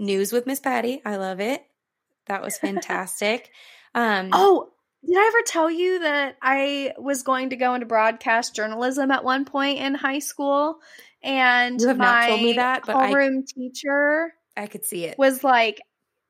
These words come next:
Speaker 2: um, "You know that you have to be pretty smart and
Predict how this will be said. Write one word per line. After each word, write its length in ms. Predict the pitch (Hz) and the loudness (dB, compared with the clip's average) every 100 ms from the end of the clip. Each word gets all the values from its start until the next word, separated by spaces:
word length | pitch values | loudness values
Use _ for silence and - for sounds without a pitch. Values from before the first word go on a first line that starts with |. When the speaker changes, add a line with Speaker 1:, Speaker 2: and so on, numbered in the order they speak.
| - | -4
Speaker 2:
um, 680 | 302 320 302 294 294 294 285 - - - _ - | -2 0 0 -2 -2 -2 -4 -8 -16 -20 _ -4
"You 240 | 269 349 | 0 4
know 240 | 294 277 294 | 6 8 6
that 120 | 285 | 2
you 160 | 254 269 | -4 -2
have 260 | 262 240 | 0 0
to 100 | 262 | -2
be 180 | 233 220 | -8 -12
pretty 640 | - 247 233 254 262 262 - | -10 -4 -2 -2 -4 -6 -12
smart 600 | - - 247 220 214 - _ - | -10 -6 -2 2 2 -2 _ -6
and 580 | 240 233 220 196 185 | -2 4 6 6 4